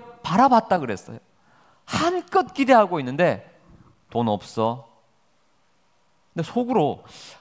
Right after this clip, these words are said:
"아니, 돈이 없으면 뭘 날 바라봐?" 이런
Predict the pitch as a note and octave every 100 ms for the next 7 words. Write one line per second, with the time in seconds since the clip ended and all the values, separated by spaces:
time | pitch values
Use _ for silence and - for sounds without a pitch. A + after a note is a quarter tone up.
0 | - A#3+ G3+ - G3 C4 C#4 F#3+ - F3+
1 | D3+ A#2 - - A#2+ G3 A3+ - _ _
2 | _ - E3+ A3 - C#3 F#3+ A3+ G#3+ A#3+
3 | C#4+ A#3+